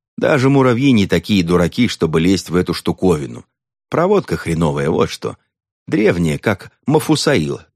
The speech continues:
да и нахимичили с ней. Тот, кто это собирал, одной рукой дёргал себя за причиндалы, а второй химичил с проводами. Пиджак снова отпил из бутыли и протянул её сосиске, который сделал долгий глоток,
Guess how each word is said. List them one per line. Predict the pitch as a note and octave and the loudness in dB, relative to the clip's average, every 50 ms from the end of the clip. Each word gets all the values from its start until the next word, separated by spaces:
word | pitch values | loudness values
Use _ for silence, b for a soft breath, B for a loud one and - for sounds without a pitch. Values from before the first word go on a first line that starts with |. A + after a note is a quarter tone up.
| _ _ _ - | _ _ _ -4
да | - E3+ | -2 0
и | F3 D3+ | 2 2
нахимичили | B2+ C3+ B2 - - B2+ A#2+ C#3 C#3+ C3 - E2 D#2 D2 | 4 2 2 2 0 0 2 2 2 0 -2 -4 -4 -6
с | - - | -6 -6
ней. | - D#2 D2 C#2 - - _ _ _ _ _ _ _ _ _ _ | -4 -4 -4 -6 -8 -12 _ _ _ _ _ _ _ _ _ _
Тот, | - F3+ F3 - | 0 0 0 0
кто | - - - B2+ | 0 0 2 2
это | A#2 A2+ - G#2+ | 2 2 2 0
собирал, | - - A#2+ G#2 G#2 A#2 C#3+ E3 C#3+ - C#3+ - | 0 0 0 2 2 2 2 2 0 0 -2 -2
одной | - F#2+ A#2 A#2+ B2+ C#3+ C#3 B2+ | -2 0 0 2 2 2 4 4
рукой | A#2+ A#2+ A#2 - D3+ C3 G2 | 4 2 2 2 2 2 2
дёргал | E2+ F#2+ B2+ C3 A2 G2+ A2 G2 | 2 2 2 2 2 2 0 0
себя | - - G2+ A2 A#2+ A2+ | 0 -2 0 0 2 2
за | F#2 G#2+ G#2+ | 2 2 0
причиндалы, | - A#2 G#2+ - - A2 G#2 G#2 B2 C#3+ D3 F#2 D#2+ E2 | 0 0 -2 0 0 0 2 2 2 2 2 2 0 0
а | D#2+ E2 | -2 -2
второй | - - A2 B2+ D3+ E3 C3 - - _ _ _ _ | -2 -2 -2 0 2 2 0 0 -2 _ _ _ _
химичил | - - D3+ F3+ F#3 F3+ E3+ - D3 C3 | -8 -4 -2 0 0 0 0 0 0 0
с | - - | -2 -2
проводами. | - A#2 A#2+ G#2 G2 F2+ D#2+ E2+ D#2+ C#2+ C#2 B1+ - - _ _ _ _ _ _ _ _ _ _ _ _ _ _ _ _ _ _ - G#2 | -2 0 0 2 2 0 0 -2 -2 -2 -4 -8 -12 -16 _ _ _ _ _ _ _ _ _ _ _ _ _ _ _ _ _ _ -2 -2
Пиджак | F2+ F2+ G2+ B2 - - | 0 0 0 0 0 -2
снова | - - A2 A2+ A#2 G#2+ E2+ F2 F2 | -2 2 2 4 4 4 2 2 0
отпил | - - A#2+ G#2+ - - - F2+ F2 F2 | 2 2 2 2 2 0 0 0 0 0
из | E2 D2 | 0 -2
бутыли | C#2+ E2 F2+ - - C3+ C#3+ B2+ F#2+ D2+ - - _ _ _ _ | -2 -4 -2 0 2 4 4 4 2 0 -2 -6 _ _ _ _
и | - F3 | -2 -2
протянул | B2+ - A2 G2 F#2 - F#2 F#2+ A2 A2 F2+ | -2 0 -2 -2 -2 0 0 2 2 2 0
её | F2 F2 E2+ F2 E2+ | 0 0 0 0 0
сосиске, | - - F2 E2 - - B2 F2+ - - - - - | 0 -2 -2 -2 0 0 -2 -2 -2 -6 -12 -14 -12
который | - D2+ - - F2+ E2+ E2+ | -12 -10 -4 -2 0 0 0
сделал | D#2+ D2 C#2+ E2+ G#2+ G#2+ F#2+ F2 D#2 | -2 -2 0 0 2 2 2 2 0
долгий | D#2 D#2 D2+ G#2+ G#2+ F2 D#2 D2 E2 D#2 | -2 0 0 2 2 2 0 -2 -6 -6
глоток, | D2 D#2+ D2+ - - C3 E3 D#3 - - | -4 -4 -4 -2 0 0 0 0 -2 -6